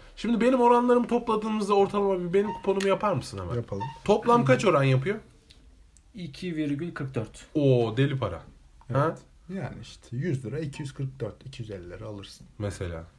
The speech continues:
Speaker 1: Diğer ekip arkadaşları da bu, benim, benim kuponu oynasınlar bence.
Speaker 2: Ya ben artık onu bilemem. Ben şimdi toparlayıp söyleyeceğim üç maç zaten.
Speaker 1: Öyle mi?
Speaker 2: Ben toparlayıp
Speaker 1: Alalım
Speaker 2: üç maç
Speaker 1: o zaman,
Speaker 2: söyleyeceğim.
Speaker 1: tamam. Üç maçını
Speaker 2: Ya
Speaker 1: alalım.
Speaker 2: benim oynayacağım kuponu söyleyeceğim. Maçlarımı söyledim. İçlerinden en güvendiklerimi seçip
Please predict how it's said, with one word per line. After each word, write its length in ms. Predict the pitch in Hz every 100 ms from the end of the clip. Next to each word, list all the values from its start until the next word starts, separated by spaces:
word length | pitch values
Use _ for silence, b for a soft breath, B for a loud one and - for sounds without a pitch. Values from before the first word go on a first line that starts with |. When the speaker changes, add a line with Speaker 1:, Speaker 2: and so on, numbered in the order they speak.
| - _ _ 110
Speaker 1:
Diğer 220 | 135 135
ekip 220 | 131 -
arkadaşları 580 | 135 131 139 131 131 147
da 100 | 139
bu, 200 | 139 127
benim, 300 | 135 170 170
benim 200 | 202 240
kuponu 300 | - 220 226
oynasınlar 520 | 208 135 131 127 120 120
bence. 240 | 120 131
Speaker 2:
Ya 280 | 185 196 156 139 143
ben 200 | 180 156
artık 320 | 135 131 143
onu 160 | 143 151
bilemem. 320 | 151 131 107
Ben 120 | 135
şimdi 200 | 135 151
toparlayıp 680 | 135 135 135 147 151 - 131 -
söyleyeceğim 540 | - 123 117 117 101
üç 140 | 95 101
maç 120 | 95
zaten. 340 | - - - - _ _
Speaker 1:
Öyle 200 | 117 139
mi? 80 | 165 98 113
Speaker 2:
Ben 180 | 104
toparlayıp 440 | - 117 110 113 143
Speaker 1:
Alalım 240 | 185 208
Speaker 2:
üç 60 | 180
maç 60 |
Speaker 1:
o 40 | 139
zaman, 80 | 117
Speaker 2:
söyleyeceğim. 180 | 117 127
Speaker 1:
tamam. 240 | 117 139
Üç 140 | 170 156
maçını 220 | 135 135
Speaker 2:
Ya 60 |
Speaker 1:
alalım. 140 | 135 156
Speaker 2:
benim 120 | 226
oynayacağım 440 | 196 196 190 208 196
kuponu 300 | - 185 180
söyleyeceğim. 440 | 160 120 107 110
Maçlarımı 420 | 156 170 - 135
söyledim. 420 | 131 180 113 131 190
İçlerinden 520 | 143 147 135 147 160
en 200 | 180 165
güvendiklerimi 580 | 131 120 113 - 107 123
seçip 340 | 131 127 -